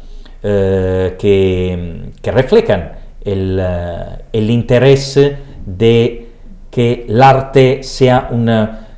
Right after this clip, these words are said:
que sea siempre, siempre presente,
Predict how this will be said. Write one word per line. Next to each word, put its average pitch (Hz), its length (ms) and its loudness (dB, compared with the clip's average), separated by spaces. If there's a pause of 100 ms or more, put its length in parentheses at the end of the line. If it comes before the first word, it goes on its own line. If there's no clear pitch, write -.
que 113 120 -4
sea - 280 0
siempre, 127 680 0
siempre 123 420 -2
presente, 110 720 0